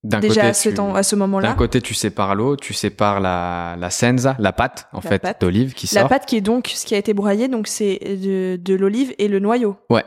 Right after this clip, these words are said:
Speaker 2: Ok.
Speaker 1: exactement, exactement. Et de l'autre, bah, tu as l'huile, euh, tu as l'huile, euh, qui sort.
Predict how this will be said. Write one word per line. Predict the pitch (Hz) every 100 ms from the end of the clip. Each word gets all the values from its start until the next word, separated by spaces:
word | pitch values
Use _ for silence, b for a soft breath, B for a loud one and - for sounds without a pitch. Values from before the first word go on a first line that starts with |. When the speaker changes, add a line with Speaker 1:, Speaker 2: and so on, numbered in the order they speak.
| - 143
Speaker 2:
Ok. | 107
Speaker 1:
exactement, | 110 113 107 104 90 - -
exactement. | 98 98 95 90
Et | 101
de | 98 98
l'autre, | 107 127
bah, | 101 90
tu | 101
as | 92
l'huile, | 98 107
euh, | 95 87 85 85
tu | - 92
as |
l'huile, | 85 98 95
euh, | 87 87 95 -
qui | -
sort. | - - _